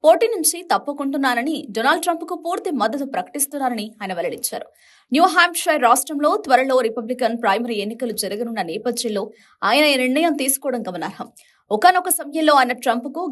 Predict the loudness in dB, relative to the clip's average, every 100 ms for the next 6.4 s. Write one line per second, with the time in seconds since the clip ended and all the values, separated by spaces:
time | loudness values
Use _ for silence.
0 | 0 0 -4 -4 -2 0 0 2 0 -2
1 | -6 -8 -8 -8 -8 -10 -10 _ _ _
2 | -2 0 2 4 6 6 4 0 -2 -2
3 | 0 4 4 2 -2 -2 0 0 0 -2
4 | -2 -2 -4 -4 -2 -2 2 2 2 0
5 | -2 0 0 0 -4 -4 -2 -2 -2 -4
6 | -2 2 2